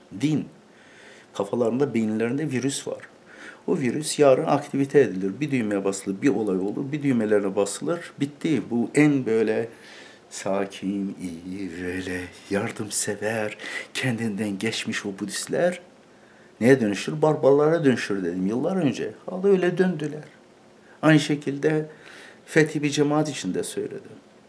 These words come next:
Yani korkunç bir şey ya. Din, tarikat insanları aptallaştırır. Bugün iyi aptal olur, sakin, saf.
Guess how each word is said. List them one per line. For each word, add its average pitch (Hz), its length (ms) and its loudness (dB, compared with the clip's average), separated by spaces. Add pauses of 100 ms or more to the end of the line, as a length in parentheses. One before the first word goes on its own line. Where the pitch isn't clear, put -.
(180)
Yani 80 260 -4 (480)
korkunç - 500 -2
bir - 60 -2
şey - 220 -2 (100)
ya. 127 180 -10 (180)
Din, 135 240 0
tarikat 104 600 -6
insanları 101 520 -4
aptallaştırır. 104 920 -4 (520)
Bugün 101 420 -8
iyi 123 200 0
aptal 131 380 -4
olur, 156 260 -4
sakin, 87 680 -4
saf. 120 460 -2